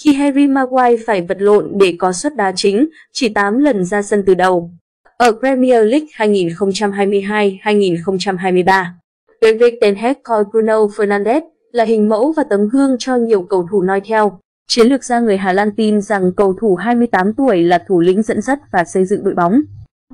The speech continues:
Một đội bóng tốt luôn bao gồm các nhân vật lãnh đạo, cầu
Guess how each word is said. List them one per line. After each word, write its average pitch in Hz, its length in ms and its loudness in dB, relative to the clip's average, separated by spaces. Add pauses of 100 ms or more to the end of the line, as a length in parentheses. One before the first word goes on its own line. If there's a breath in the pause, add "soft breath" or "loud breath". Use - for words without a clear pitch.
Một 240 100 0
đội 226 180 0
bóng 208 240 0
tốt 302 240 0
luôn 240 280 0
bao 220 140 0
gồm 190 300 2
các 262 220 -2
nhân 226 180 0
vật 185 180 -4
lãnh 190 180 -4
đạo, 226 280 0 (240)
cầu 185 180 0